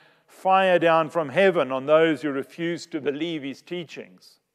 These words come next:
When people brought their babies to Jesus to have him touch and bless them,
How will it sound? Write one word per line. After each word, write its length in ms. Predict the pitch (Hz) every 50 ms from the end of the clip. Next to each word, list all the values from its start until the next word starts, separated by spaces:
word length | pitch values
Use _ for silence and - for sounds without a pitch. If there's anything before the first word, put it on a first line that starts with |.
| _ _ _ _ _ _ _ _ _ _ _ _ _ _ _ _ _ _ _ _ _ _ _ _ _ _ _ _ _ _ _ _ _ _ _ _ _ _ _ _ _ _ _ _ _ _
When 120 | - 135 120
people 340 | - 175 175 160 147 160 151
brought 340 | 123 151 160 160 156 160
their 160 | - 170 160 139
babies 600 | 123 165 170 175 180 151 156 139 120 110 107 -
to 120 | - 127
Jesus 760 | 104 - 151 147 143 135 117 110 101 101 - - - - _ _
to 100 | - 120
have 400 | - 127 156 156 156 151 - - - _ _ _ -
him 160 | - 135 117 - -
touch 380 | - 165 175 - - - -
and 160 | 143 113 104
bless 340 | - 127 147 156 156 - -
them, 380 | - 160 156 143 143 151 151